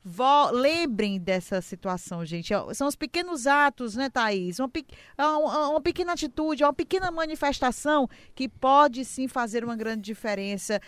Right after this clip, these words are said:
pra quem está ali do outro lado. Eu sempre gosto de falar, Fabrício, porque assim, a-, às vezes é fácil falar,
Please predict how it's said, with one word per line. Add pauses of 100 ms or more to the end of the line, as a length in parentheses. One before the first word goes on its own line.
(160)
pra
quem
está
ali
do
outro
lado.
Eu
sempre
gosto
de
falar,
Fabrício,
porque
assim, (320)
a-,
às
vezes
é
fácil
falar,